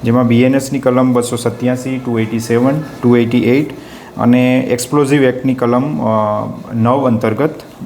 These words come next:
અ, અ, એક તારાચંદ પીતાંબરદાસ શાહ, અ, બીજા છે કેયુરભાઈ, અ, શાહ અને ત્રીજા છે વિવેક તનસુખભાઈ શાહ. આ ત્રણ, અ, જે દુકાનધારકો, લાયસન્સ ધારકો છે એની ઉપર, અ, કેસ કરી અને આગળની કાર્યવાહી કરવામાં આવી છે.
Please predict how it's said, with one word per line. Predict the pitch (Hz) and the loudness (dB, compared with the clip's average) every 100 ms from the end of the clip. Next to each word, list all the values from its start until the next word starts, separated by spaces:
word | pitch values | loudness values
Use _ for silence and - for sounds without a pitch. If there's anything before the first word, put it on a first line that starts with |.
| 110 | -4
અ, | |
અ, | 107 104 101 98 98 98 98 101 92 - - - - | -2 0 0 -2 -2 -2 0 0 -2 -6 -14 -14 -6
એક | 123 123 123 | -2 -2 2
તારાચંદ | 120 107 101 110 123 127 135 143 135 - | 2 2 2 0 0 -2 -2 -4 -6 -8
પીતાંબરદાસ | 120 104 123 127 117 113 | -6 -2 0 0 -2 -4
શાહ, | 113 123 127 160 - - - - - - - | -4 -2 -2 -2 -10 -20 -20 -20 -20 -16 -6
અ, | 113 | 0
બીજા | 110 113 127 | 2 4 4
છે | 127 127 113 | 2 0 0
કેયુરભાઈ, | 117 120 120 120 123 127 | 2 2 2 2 2 2
અ, | 123 110 | 2 0
શાહ | 110 - 131 - 123 | 0 0 0 0 0
અને | 113 | -2
ત્રીજા | 107 107 120 | 0 0 0
છે | 120 | 0
વિવેક | 120 104 113 143 139 | 0 2 2 0 0
તનસુખભાઈ | 120 117 110 113 | -2 0 -2 -2
શાહ. | 104 107 90 - - | -2 -4 -6 -10 -14
આ | |
ત્રણ, | - - 127 143 139 | -6 -2 0 0 0
અ, | 127 | 0
જે | 117 | 0
દુકાનધારકો, | 113 110 113 113 113 113 113 | 0 -2 0 2 0 0 0
લાયસન્સ | 107 101 110 104 | 0 0 -2 -2
ધારકો | 104 104 107 | -2 -2 -4
છે | 101 120 98 - - - - - | -2 -2 -2 -10 -18 -20 -14 -4
એની | 104 107 | -2 -2
ઉપર, | 101 123 | 0 -2
અ, | 131 131 107 | -2 -2 -4
કેસ | 107 110 107 | -2 -2 -2
કરી | - 120 110 | -2 0 0
અને | 104 | 0
આગળની | 101 104 107 | 0 0 -2
કાર્યવાહી | 104 98 98 95 120 | -2 -2 -2 -2 -2
કરવામાં | 110 98 95 92 | -2 -2 -2 -4
આવી | 92 | -8
છે. | 95 - - | -10 -14 -18